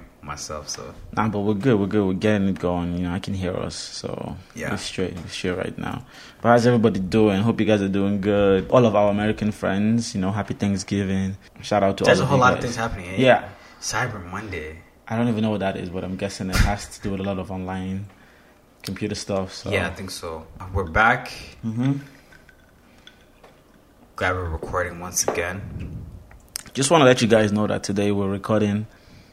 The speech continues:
Speaker 2: while we're having drinks. So
Speaker 1: I'm drinking coffee here. I don't know what you're saying.
Speaker 2: <laughs> I said drinks, though. You have coffee, I have tea. Still drinks.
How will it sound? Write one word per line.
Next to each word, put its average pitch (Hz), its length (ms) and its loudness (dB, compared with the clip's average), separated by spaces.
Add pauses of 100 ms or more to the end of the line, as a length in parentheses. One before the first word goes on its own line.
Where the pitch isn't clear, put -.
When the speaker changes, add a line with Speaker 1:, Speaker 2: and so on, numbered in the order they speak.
(480)
Speaker 2:
while 104 240 6
we're 95 100 0
having 101 300 2
drinks. 95 500 -4 (920)
So 107 580 2 (300)
Speaker 1:
I'm 90 120 -10
drinking 104 220 -6
coffee 90 360 -2
here. 87 220 -2
I 82 40 -2
don't 90 100 -4
know 95 60 -4
what 95 80 -2
you're 85 100 -4
saying. 92 420 -8
Speaker 2:
<laughs> - 600 -20
I 107 60 -2
said 110 260 2
drinks, 110 340 4
though. 110 100 0
You 101 180 0
have 107 220 2
coffee, 113 340 0
I 101 60 2
have 107 180 0
tea. 95 320 -2 (640)
Still 110 240 0
drinks. 104 500 2